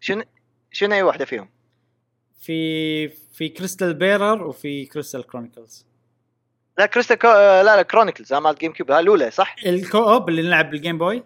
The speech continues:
Speaker 2: مع بعض؟
Speaker 1: إيه، كو-،
Speaker 2: آه، أوكي.
Speaker 1: كو-أوب، إيه،
Speaker 2: تنزل
Speaker 1: إيه،
Speaker 2: شهر الجاي
Speaker 1: عرفت؟
Speaker 2: ترى، تنزل شهر الجاي ريماستر مالها.
Speaker 1: صدق؟
Speaker 2: إيه.
Speaker 1: إيه.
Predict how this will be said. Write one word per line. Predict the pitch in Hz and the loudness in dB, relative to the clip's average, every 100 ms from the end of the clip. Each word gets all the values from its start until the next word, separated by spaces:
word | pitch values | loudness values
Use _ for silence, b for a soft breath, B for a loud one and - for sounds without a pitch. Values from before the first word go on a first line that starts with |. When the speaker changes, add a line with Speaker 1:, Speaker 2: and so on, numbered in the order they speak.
| - | -16
Speaker 2:
مع | - | -6
بعض؟ | - | 2
Speaker 1:
إيه، | 220 214 | 4 4
كو-، | 208 | 6
Speaker 2:
آه، | 226 190 | 8 8
أوكي. | 175 190 | 6 4
Speaker 1:
كو-أوب، | 185 139 _ - | 4 4 _ -2
إيه، | 185 135 - - | -2 -2 -6 0
Speaker 2:
تنزل | 233 220 | 2 4
Speaker 1:
إيه، | 160 | 4
Speaker 2:
شهر | 220 220 | 4 6
الجاي | 220 | 6
Speaker 1:
عرفت؟ | 180 202 | 6 4
Speaker 2:
ترى، | 135 123 - | 0 -6 -12
تنزل | 165 160 | -10 -8
شهر | 165 156 | -8 -6
الجاي | 143 120 | -6 -8
ريماستر | 123 120 - - | -12 -14 -18 -20
مالها. | _ _ _ _ _ _ _ _ | _ _ _ _ _ _ _ _
Speaker 1:
صدق؟ | - 262 403 - 127 | 2 2 2 -4 -16
Speaker 2:
إيه. | 127 110 _ _ _ _ _ _ _ _ - | -16 -18 _ _ _ _ _ _ _ _ 0
Speaker 1:
إيه. | 165 160 139 | 2 2 -2